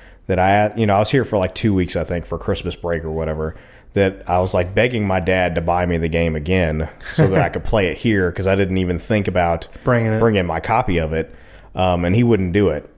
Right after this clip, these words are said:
Speaker 1: Um, you know, he's like, "You already got a copy of it, like, I'm not buying you another one." And I was like, "Okay, whatever." So I downloaded the demo of the game,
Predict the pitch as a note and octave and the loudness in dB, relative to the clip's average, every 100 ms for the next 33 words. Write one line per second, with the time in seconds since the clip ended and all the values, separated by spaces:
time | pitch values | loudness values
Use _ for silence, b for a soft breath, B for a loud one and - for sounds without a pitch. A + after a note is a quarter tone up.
0 | - F#2+ E2 E2+ E2+ E2+ E2+ E2 G2+ B2+ | -10 -6 -4 -2 0 0 0 0 2 4
1 | C3 C3+ B2 C3 A#2+ A#2 A#2 A#2 A2 G2 | 4 2 0 2 0 2 2 4 2 0
2 | F#2 F#2 G2 G2 G2+ G2+ G#2 G#2 G2+ F#2+ | -2 -2 -2 -2 0 2 2 2 2 2
3 | F#2+ F#2+ F#2+ F#2+ F#2 F2 E2+ E2 D2+ D#2 | 0 0 0 0 0 -2 -2 -4 -4 -4
4 | D#2+ E2 D#2 D#2 - B B - G#2+ A2+ | -4 -4 -4 -6 -10 B B -4 0 2
5 | B2+ C3+ C3+ B2 G#2 G2 E2+ F#2 G2+ F2+ | 2 2 2 2 2 0 0 2 2 2
6 | D#2+ D#2 D#2+ D#2 D#2+ D#2+ D#2 E2+ | 2 0 -2 0 0 0 0 -4